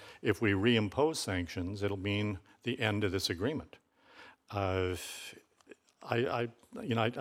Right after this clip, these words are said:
I just think that we have, for all practical, practical purposes, busted the sanctions regime and given up our leverage. To the degree that we can reestablish that, I would be one hundred percent in favor.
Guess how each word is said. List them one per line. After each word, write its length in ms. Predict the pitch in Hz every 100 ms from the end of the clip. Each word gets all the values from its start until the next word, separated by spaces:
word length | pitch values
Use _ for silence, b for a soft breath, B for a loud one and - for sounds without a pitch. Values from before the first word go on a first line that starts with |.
| 123
I 100 | 127
just 200 | 117 113
think 200 | 135 123
that 120 | 123
we 200 | 117 113 107
have, 240 | 107 104
for 340 | 95 - 120
all 140 | 113 113
practical, 500 | 120 113 - 110 110 - - _ _
practical 420 | - 113 - 104 95
purposes, 680 | 104 123 - - 92 92 - B B -
busted 560 | 85 107 - - 104
the 80 | 101
sanctions 560 | - 120 156 - 107 90
regime 480 | 92 85 92 107
and 160 | 107 98
given 260 | 104 117 117
up 160 | 127
our 160 | - 107
leverage. 540 | 107 156 95 - - - B B
To 100 | -
the 120 | 101 95
degree 400 | 92 101 131 135
that 180 | 123
we 140 | - 101
can 180 | - 95
reestablish 800 | 104 107 - 113 113 131 131 -
that, 240 | 135 160 - _ _ b b -
I 140 | 110
would 300 | 107 104 92
be 240 | - 101 110
one 340 | - 107 107
hundred 320 | 104 110 107
percent 400 | 107 101 107 101
in 100 | 95
favor. 440 | 90 127 139 92